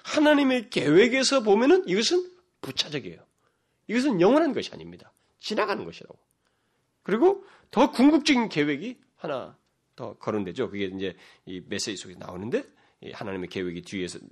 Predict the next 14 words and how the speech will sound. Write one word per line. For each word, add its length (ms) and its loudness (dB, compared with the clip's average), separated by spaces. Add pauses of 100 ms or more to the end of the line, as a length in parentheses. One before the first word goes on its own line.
여기 160 -8
내용 260 -8
속에서 220 -12
다 160 -20
전개되는데, 420 -4
그게 120 -4
뭐냐면, 440 2 (1400)
어, 60 -20 (400)
예수 480 -2
그리스도의 680 -8
희생에 600 -8
근거하여서 1000 -10 (400)
하나님의 720 -6 (1080)
우주적인 840 -4